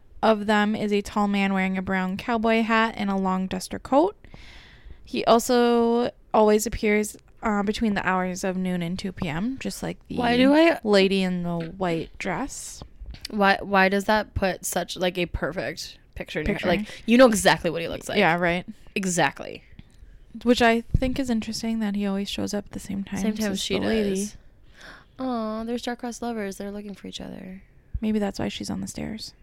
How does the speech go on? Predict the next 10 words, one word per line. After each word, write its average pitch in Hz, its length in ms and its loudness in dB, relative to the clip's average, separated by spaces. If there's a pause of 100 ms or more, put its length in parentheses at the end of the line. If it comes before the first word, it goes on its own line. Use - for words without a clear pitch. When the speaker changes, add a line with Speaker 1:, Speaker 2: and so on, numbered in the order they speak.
(440)
Speaker 2:
Maybe. - 520 -20 (200)
Speaker 1:
But - 100 -6
she - 100 -10
can't 208 200 -6
go 214 100 -6
down 208 200 -4
there, 208 140 -4
and 202 120 -6
they're 202 160 -8 (640)
forever 208 440 -4